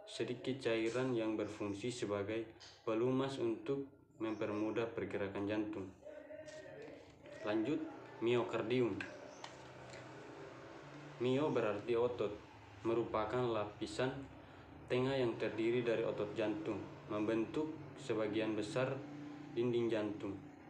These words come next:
Serat-serat otot ini tersusun secara spiral dan melingkari jantung, atau serwut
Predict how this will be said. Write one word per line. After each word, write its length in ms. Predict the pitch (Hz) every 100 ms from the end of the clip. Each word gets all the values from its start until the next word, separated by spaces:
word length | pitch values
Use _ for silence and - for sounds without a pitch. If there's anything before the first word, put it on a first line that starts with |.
| - - - -
Serat-serat 720 | - 123 123 - 117 110 -
otot 400 | 127 131 143 -
ini 240 | 120 127
tersusun 480 | 127 113 117 113 127
secara 480 | 113 - 107 104 101 104 - -
spiral 680 | - - 113 107 123 131 110
dan 240 | 110 113 -
melingkari 560 | 107 107 107 107 110
jantung, 400 | 104 117 110 101 98 - - _ _ - _ _ - - 508 - - - - - - - -
atau 400 | 110 - 127 127 - _ -
serwut 480 | - 123 127 147